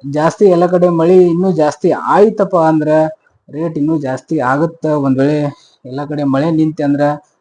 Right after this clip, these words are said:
ಕಡಿಮೆ ರೇಟ್ ಆಗುತ್ತೆ. ಆ, ಒಂದ್ ವೇಳೆ ಕ-, ಮಳೆ ಆಗ್ಲಿ ಬಿಡ್ಲಿ, ಬಾಂಗ್ಲಾದೇಶ ಓಡ್ರ ಬಾರ್ಡರ್ ಓಪನ್ ಆಗಿ ಜಾಸ್ತಿ ಉಳ್ಳಾಗಡ್ಡಿ ಏನ್ರ ಟ್ರಾನ್ಸ್‌ಫರ್ ಆಗ್ಲಿಕ್ ಹತ್ತಂದ್ರ, ಆ, ಇನ್ನೂ ತುಂಬಾ ಉಳ್ಳಾಗಡ್ಡಿ ರೇಟ್ ಏರುತ್ತ.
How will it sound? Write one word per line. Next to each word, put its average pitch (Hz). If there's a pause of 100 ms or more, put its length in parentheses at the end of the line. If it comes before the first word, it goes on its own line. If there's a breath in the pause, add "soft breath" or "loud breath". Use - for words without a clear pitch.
(140)
ಕಡಿಮೆ 160
ರೇಟ್ 147
ಆಗುತ್ತೆ. 135 (160)
ಆ, 131
ಒಂದ್ 139
ವೇಳೆ 160
ಕ-, 156
ಮಳೆ 165
ಆಗ್ಲಿ 185
ಬಿಡ್ಲಿ, 175
ಬಾಂಗ್ಲಾದೇಶ 175
ಓಡ್ರ 160
ಬಾರ್ಡರ್ 147
ಓಪನ್ 165
ಆಗಿ 156
ಜಾಸ್ತಿ 151
ಉಳ್ಳಾಗಡ್ಡಿ 160
ಏನ್ರ 151
ಟ್ರಾನ್ಸ್‌ಫರ್ 143
ಆಗ್ಲಿಕ್ 196
ಹತ್ತಂದ್ರ, 160 (580)
ಆ, 139
ಇನ್ನೂ 175
ತುಂಬಾ 180
ಉಳ್ಳಾಗಡ್ಡಿ 160
ರೇಟ್ 156
ಏರುತ್ತ. 156